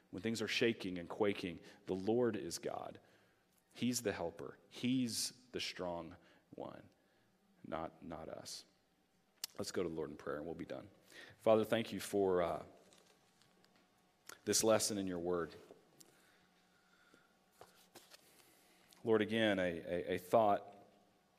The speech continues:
that we have to give to tonight concerning pride and humility and,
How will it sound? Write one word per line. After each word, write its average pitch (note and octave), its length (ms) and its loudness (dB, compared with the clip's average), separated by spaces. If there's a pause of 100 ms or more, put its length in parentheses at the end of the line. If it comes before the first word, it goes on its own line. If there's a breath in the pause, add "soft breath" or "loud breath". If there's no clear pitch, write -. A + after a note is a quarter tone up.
(400)
that F2+ 100 -2
we F#2+ 100 -2
have A2+ 160 0
to - 80 -8
give G2+ 240 0
to G2 160 -2
tonight E2+ 420 -6
concerning G2 520 -2
pride F2+ 480 0
and D#2+ 120 -8
humility F2 640 -4
and, D#2+ 140 -10